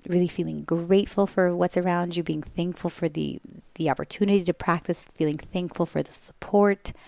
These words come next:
um, you know, even knowing that the divine guidance hasn't given you any answers yet, but just being grateful that you know they're there, right? Like, that, that divine love is with you. So that's the first step or tip. Second one is, next is, like,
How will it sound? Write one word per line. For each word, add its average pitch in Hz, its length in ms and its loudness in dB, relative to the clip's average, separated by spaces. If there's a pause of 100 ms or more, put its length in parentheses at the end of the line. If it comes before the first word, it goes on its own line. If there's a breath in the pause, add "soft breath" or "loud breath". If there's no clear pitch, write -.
(480 loud breath)
um, 151 480 0 (100)
you 190 180 -2
know, 156 280 2
even 180 240 2
knowing 175 180 4
that 151 100 -2
the 156 80 6
divine 160 360 2
guidance 151 320 4
hasn't 170 380 2
given 165 260 -2
you 143 320 0
any 135 240 -4
answers 180 520 2
yet, 131 240 0 (280 loud breath)
but 180 100 6
just 165 160 0
being 170 160 0
grateful 151 400 2
that 151 160 -2
you 165 120 -4
know 160 300 0
they're 156 200 0
there, 113 520 -2 (100)
right? - 180 2
Like, 143 160 -2
that, - 140 -2
that - 200 4 (280)
divine 160 540 0
love 170 300 0
is 170 160 -4
with - 180 -6
you. - 120 -6 (180)
So - 160 0
that's 175 160 2
the 208 80 0
first - 440 -2 (220)
step - 400 -4 (120)
or - 100 2
tip. - 320 -4 (760 loud breath)
Second - 440 4
one 180 320 4
is, 156 420 4 (1200)
next 214 400 4
is, 277 140 6
like, 170 340 4